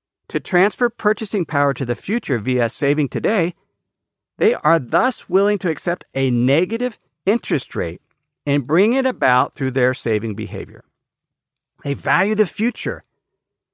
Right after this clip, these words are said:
saving for the future more than spending today. Isn't that the crux of the fire movement? The idea that I want to retire early, so I'm gonna save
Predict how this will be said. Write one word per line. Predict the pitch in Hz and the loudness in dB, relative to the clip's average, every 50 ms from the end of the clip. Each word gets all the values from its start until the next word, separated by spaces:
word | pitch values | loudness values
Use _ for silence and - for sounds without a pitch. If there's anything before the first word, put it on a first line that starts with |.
| _ _ | _ _
saving | - - - 180 180 214 233 254 240 | -16 -4 0 2 2 2 2 0 -2
for | - - 220 | 0 2 2
the | 196 214 | 2 2
future | - - 226 262 262 - - 202 185 | 0 0 -2 -4 -2 2 2 2 2
more | 170 160 151 175 240 277 240 202 196 214 - _ _ _ _ _ _ _ _ | 4 2 2 2 2 2 2 2 0 -2 -4 _ _ _ _ _ _ _ _
than | 135 135 131 | -2 -2 -2
spending | - - - 127 123 127 139 131 | -4 -4 -4 -2 0 0 -2 -4
today. | - 147 160 226 247 123 95 - _ _ _ _ _ _ _ _ _ _ _ _ _ _ _ _ _ _ _ _ _ _ | -4 -6 -6 -6 -8 -10 -14 -20 _ _ _ _ _ _ _ _ _ _ _ _ _ _ _ _ _ _ _ _ _ _
Isn't | 165 180 175 247 233 | -2 0 0 0 0
that | 233 240 233 | 0 -2 -2
the | - 196 | -2 -4
crux | - - - 151 175 - - - | -4 0 0 0 0 0 0 -2
of | 190 156 | -2 -2
the | 135 131 | -2 -6
fire | - - 120 113 127 156 170 | -2 0 0 2 2 2 0
movement? | 135 110 104 104 110 120 165 202 240 - - _ _ _ _ _ _ _ _ _ _ _ _ _ _ _ _ _ - | -2 -2 -2 -2 -2 -2 -2 -4 -4 -6 -10 _ _ _ _ _ _ _ _ _ _ _ _ _ _ _ _ _ -6
The | 123 135 | -2 0
idea | 143 151 151 113 113 147 170 196 | 2 2 0 2 2 2 2 4
that | 190 185 165 151 139 123 113 - _ _ _ _ | 4 4 4 4 2 0 -2 -6 _ _ _ _
I | - 123 131 | -4 -4 -2
want | 123 107 135 147 170 | -2 2 2 2 4
to | 175 | 4
retire | 151 143 - - 139 135 135 135 131 123 - | 2 0 0 -2 -2 -2 0 0 -2 -2 -2
early, | 117 113 110 110 120 147 185 208 - _ _ _ _ _ _ _ _ _ | -4 -2 -2 0 0 0 -2 -2 -6 _ _ _ _ _ _ _ _ _
so | _ - - - | _ -8 -6 -4
I'm | - 117 | -4 -4
gonna | 113 95 131 123 127 | -2 0 2 2 2
save | 120 - - - 117 117 120 131 151 175 190 185 - | 0 -2 -4 -4 -2 0 2 2 4 2 2 0 -2